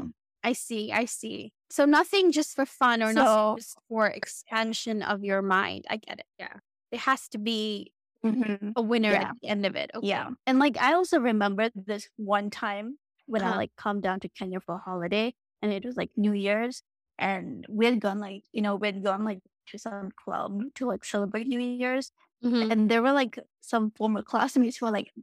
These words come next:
Speaker 2: they're like, "Oh my God, that's Nelly in a club. Like,
Speaker 1: Oh
Speaker 2: what
Speaker 1: my
Speaker 2: is she
Speaker 1: God.
Speaker 2: doing here?"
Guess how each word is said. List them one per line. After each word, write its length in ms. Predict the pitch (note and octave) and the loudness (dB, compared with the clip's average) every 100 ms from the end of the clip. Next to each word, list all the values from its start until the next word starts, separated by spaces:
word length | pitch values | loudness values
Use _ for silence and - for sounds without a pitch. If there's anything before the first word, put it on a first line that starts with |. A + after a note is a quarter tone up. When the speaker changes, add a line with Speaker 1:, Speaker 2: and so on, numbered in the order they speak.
| - | 0
Speaker 2:
they're 120 | A3+ | 2
like, 120 | A3 | 2
"Oh 140 | A#3 C4+ | 0 2
my 180 | B3 G3+ | 2 2
God, 300 | A#3+ G#3+ A#3+ | -2 -4 -4
that's 200 | A3+ - | -6 -4
Nelly 360 | G3+ G#3 A#3 - | -2 -2 -4 -6
in 120 | G#3 | -6
a 80 | - _ | -6 _
club. 480 | - F#3+ G3 A3+ A3 | -4 0 2 2 0
Like, 300 | G3+ G3 _ | 0 -2 _
Speaker 1:
Oh 220 | A#3 A#3 | 2 4
Speaker 2:
what 120 | A3+ F#3+ | 4 4
Speaker 1:
my 40 | |
Speaker 2:
is 100 | A#3 | 2
she 240 | F#3+ F3+ | 2 2
Speaker 1:
God. 20 | F3 | 2
Speaker 2:
doing 380 | E3+ G3 G3 | 0 -4 -8
here?" 480 | A#3+ G3+ F3+ - - | -6 -4 -2 -4 -8